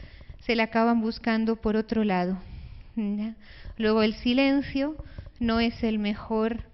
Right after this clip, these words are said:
camino hoy en día, ¿ya? Creo que, em, a veces somos muy ingenuos, entonces resulta que le doy a mi hijo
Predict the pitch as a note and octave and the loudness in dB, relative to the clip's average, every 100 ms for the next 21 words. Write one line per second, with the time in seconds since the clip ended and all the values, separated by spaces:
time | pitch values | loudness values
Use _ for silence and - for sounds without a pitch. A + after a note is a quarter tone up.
0 | - - - - A#3 A#3+ A#3 A3+ A3+ - | -20 -20 -6 0 2 2 2 0 -4 -8
1 | - A#3 A3 G#3+ A3 A#3 A#3 G3 G3 - | -8 -2 0 0 0 0 0 -2 -6 -16
2 | - - A3 A3 - - - - - B3 | -16 -10 -8 -8 -10 -18 -16 -16 -6 -2
3 | A3+ A#3 B3 A#3+ - - - - - - | 0 0 2 2 -2 -20 -20 -20 -18 -18
4 | - - - - A#3 A3 G#3+ G#3 G3+ G3+ | -18 -20 -8 2 4 6 4 2 0 -4
5 | - - - - - - A3 A3 B3 B3+ | -10 -16 -18 -20 -20 -6 0 4 4 4
6 | B3+ - A#3+ A#3+ B3 A#3+ A3 A3 A#3 C#4+ | 2 2 0 2 2 2 2 0 0 2
7 | C#4+ C4 C#4 F#4+ - - - - A#3 G#3+ | 4 4 2 -2 -10 -14 -18 -14 -8 -8
8 | G3+ G#3+ G#3+ - A3+ A3+ - - - - | -4 -4 -6 -4 -4 -4 -8 -20 -20 -18
9 | - - - A#3 A#3 A3+ A3+ B3+ B3+ B3+ | -14 -14 -8 -6 -4 -4 -2 -2 -2 -2
10 | A3 G#3 A3+ A3+ A#3+ B3 B3+ C#4 C4+ - | 0 2 2 4 4 4 4 4 2 -2
11 | C#4 | -2